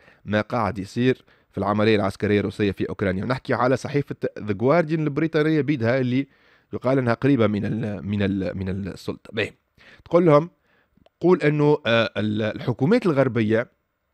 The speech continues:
ما يق-، من يقفون على الحكومات الغربية ما يساعدهمش. اليوم يخرجوا شعوبهم يقولوا لهم: "بعد الفلوس اللي صرفناها الكل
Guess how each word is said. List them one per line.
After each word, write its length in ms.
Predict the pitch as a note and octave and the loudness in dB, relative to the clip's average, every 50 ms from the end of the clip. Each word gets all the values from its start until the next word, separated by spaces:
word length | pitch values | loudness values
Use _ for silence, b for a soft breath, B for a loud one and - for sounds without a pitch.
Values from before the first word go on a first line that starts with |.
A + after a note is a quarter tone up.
| _ _ - | _ _ -10
ما 300 | G2 G#2 A2 A#2 A#2+ A#2+ | -6 -4 -2 0 2 4
يق-، 300 | B2 D#3 G#3+ - - D#3 | 4 4 2 2 0 -4
من 260 | A#2+ A#2+ B2+ B2 B2 | -2 0 0 0 2
يقفون 640 | B2 C#3 - - C3 A#2+ - A3 A3+ F#3 C#3+ C3+ C#3 _ b b b b b b b b b | 0 0 0 0 -4 -4 -2 0 2 2 2 2 -2 _ b b b b b b b b b
على 240 | E2 F#2+ G#2+ A#2 B2 | -2 0 2 2 2
الحكومات 520 | A#2 F#2 - C3 - - A#2+ B2 A#2+ A2 | 2 2 -2 -6 -4 -2 0 0 0 0
الغربية 460 | A2+ G#2 G2+ G2+ G2+ G#2+ C#3+ G3 G#3 F3 | 0 -2 -2 -2 -2 0 2 2 2 2
ما 200 | C#3+ C#3+ E3+ G3+ | 2 4 4 4
يساعدهمش. 680 | A3 - - A3 G3+ F#3 D#3+ F3 G#3+ G#3+ D#3 B2 - | 4 4 4 2 4 4 4 4 4 4 4 2 -2
اليوم 280 | A2+ A2+ D#3+ G#3 A3 G3 | -2 2 4 4 4 4
يخرجوا 360 | G#3 G3+ - D#3 B2+ C3+ C#3 | 2 0 0 0 0 0 0
شعوبهم 440 | B2 A#2 A#2 A#2+ F3 G3 F#3 F3+ D#3+ | 0 0 0 0 0 2 0 0 0
يقولوا 420 | D#3 D#3 - F3+ F#3 F#3 F#3+ G3 | -2 -4 -2 -2 -2 0 0 0
لهم: 180 | F#3 F#3 F#3 F3+ b b b b b b b | 0 -2 -2 -6 b b b b b b b
"بعد 300 | G#2+ C#3 E3 E3+ C#3+ C3+ | -4 -2 -2 0 2 0
الفلوس 360 | C#3+ - E3+ G3+ F#3 - D3 | 0 2 4 2 2 4 4
اللي 120 | C3 C3 | 2 2
صرفناها 480 | A#2 - C3+ C3+ B2 D#3 F#3+ G3 F3 D#3+ | 2 2 0 0 0 0 0 2 2 2
الكل 440 | D3 C#3 A#2+ - - G3 F3 B2+ | 2 0 0 2 4 4 4 2